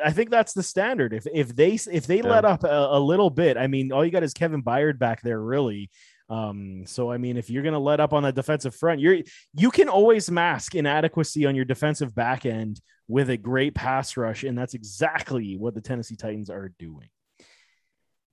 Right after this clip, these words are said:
Speaker 1: Chase Edmonds, he is gone for four to six weeks. Sorry about your luck, all Chase Edmonds owners. And now it's James Conner time, baby.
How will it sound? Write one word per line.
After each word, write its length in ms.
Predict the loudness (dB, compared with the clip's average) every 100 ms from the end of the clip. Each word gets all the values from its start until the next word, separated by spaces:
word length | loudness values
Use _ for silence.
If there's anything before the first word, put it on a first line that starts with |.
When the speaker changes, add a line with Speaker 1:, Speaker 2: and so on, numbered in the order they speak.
| _
Speaker 1:
Chase 420 | -4 -2 -2 -6
Edmonds, 580 | -6 -6 -4 -2 -4 -6
he 160 | -6 -6
is 120 | -4
gone 380 | -2 -2 -2 -2
for 140 | -4
four 240 | -4 -2 0
to 100 | -2
six 320 | -4 -8 -8
weeks. 420 | -8 -4 -4 -6
Sorry 320 | -4 2 4
about 320 | 4 4 4 2
your 120 | 0
luck, 440 | 4 4 4 2
all 200 | 6 6
Chase 320 | 8 6 6
Edmonds 340 | 4 2 2 2
owners. 580 | 4 6 6 4 4 2
And 160 | 2
now 200 | 4 4 4
it's 140 | 4
James 300 | 2 0 0
Conner 400 | -2 0 2 0
time, 500 | 2 2 4 2 2
baby. 560 | 2 2 2 -4 -4